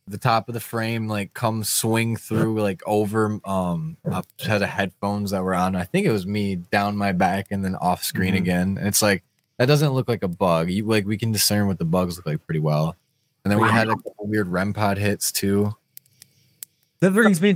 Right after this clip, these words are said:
Speaker 2: to, to my, my next question. Have, have you conducted a paranormal investigation yourself, or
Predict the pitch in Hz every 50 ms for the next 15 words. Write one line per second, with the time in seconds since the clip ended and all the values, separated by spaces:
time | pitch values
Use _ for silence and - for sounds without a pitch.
0 | - 175 165 147 139 131 123 131 131 131 143 135 135 131 127 131 - - _ _
1 | - 127 127 127 123 123 110 - - - 120 113 107 - - 123 117 113 123 -
2 | - _ _ _ _ _ _ _ _ _ _ _ - - 165 156 151 117 - -
3 | 131 160 151 143 151 185 190 170 170 151 - - 160 151 131 139 139 143 - 139
4 | 131 120 117 113 101 - - 135 123 120 113 117 117 117 117 113 113 110 110 110
5 | 110 101 - _ _ _ _ _ _ _ _ _ _ _ - 123 120 117 120 117
6 | - - 113 107 110 110 - - 113 110 104 98 - - 107 117 139 143 - -
7 | 113 113 110 101